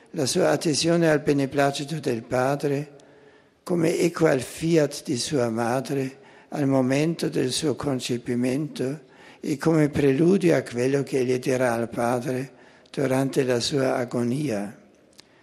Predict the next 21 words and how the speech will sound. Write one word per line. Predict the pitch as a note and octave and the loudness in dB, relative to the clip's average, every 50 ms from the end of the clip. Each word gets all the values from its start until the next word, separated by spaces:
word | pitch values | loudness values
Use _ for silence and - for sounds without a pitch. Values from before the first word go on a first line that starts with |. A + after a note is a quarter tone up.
| _ _ _ _ _ _ - - _ _ _ _ _ _ | _ _ _ _ _ _ -20 -20 _ _ _ _ _ _
Tutta | - G3+ A#3 A3+ A#3 G#3+ G#3+ | 4 4 4 6 4 2 0
la | F#3+ F#3+ F3+ | 2 2 0
preghiera | D3+ C#3 C#3 C#3+ D3 D3 E3+ F3+ F3+ F3 | 0 2 0 2 4 4 6 6 6 4
di | D#3+ - E3 D3 | 2 2 -2 -4
Gesù | C3 D#3 D3 B2+ - F3+ F3+ F3+ G3 | -2 -2 -2 -2 0 2 2 2 2
è | F#3+ D#3+ D3 | 2 2 2
in | C#3 C#3 C#3 B2+ | 2 2 0 -2
questa | - - C#3+ C#3 D#3 D3+ - - - - D3+ C#3+ C#3 C#3 D#3 - - | -2 0 2 2 4 4 2 0 0 0 0 0 0 0 -4 -8 -10
amorosa | D3+ D#3 C#3 B2+ B2 B2 A2+ A#2 B2 B2+ C#3+ E3 F3 F3 D3+ - D#3+ D3+ C3+ | -6 -2 0 2 2 2 2 2 2 2 2 2 2 0 0 -2 -2 -2 -2
adesione | B2 A#2+ - B2 A2+ A2 - - A#2+ B2 C3 D3 D#3 E3+ E3 D3+ B2+ | -2 -2 -2 -4 -4 -4 -4 -4 -2 0 0 0 0 0 0 0 -2
del | C3 A#2+ A#2+ A#2 | -2 -2 -4 -4
suo | A#2+ - C#3 A#2+ A2+ A#2+ | -4 -6 -4 -4 -6 -6
cuore | - - - A#2 B2 B2+ C3+ C#3 C#3 | -8 -6 -4 -2 0 0 2 0 0
di | C3 C3+ A2+ A#2 | -2 -2 -2 0
uomo | A#2 A#2 C3 C#3+ D#3 D#3 D#3+ D#3+ D#3 D#3 D#3+ - - - - - - - - _ _ _ _ _ | 2 2 2 2 0 0 0 0 -2 -4 -8 -14 -20 -20 -20 -20 -20 -20 -20 _ _ _ _ _
al | - C3 C3+ D#3 D3 C#3+ | -10 -4 0 0 2 2
mistero | C#3+ C#3 B2+ A#2+ - - - - C3 C3 C3+ C3 C3+ C3 | 2 0 0 -2 -2 -4 -2 0 2 2 2 2 2 0
della | B2+ B2+ C3+ B2 A#2 A2+ A2 | -2 -2 -2 0 0 0 -2
volontà | A2+ A2+ A2+ A2 A2 A2 A2 A2 - C3 B2 A#2 A#2 | -2 -2 -2 -2 -2 -4 -4 -6 -4 -4 -4 -4 -2
del | A#2+ C3 B2+ B2 B2+ B2+ | -2 -4 -4 -4 -6 -8
Padre. | - - A#2+ G2 F2+ F2 F2 F2+ - G#2 A2 G2+ F#2 G2+ A#2 - | -8 -8 -8 -8 -8 -8 -10 -12 -12 -12 -12 -12 -12 -14 -18 -20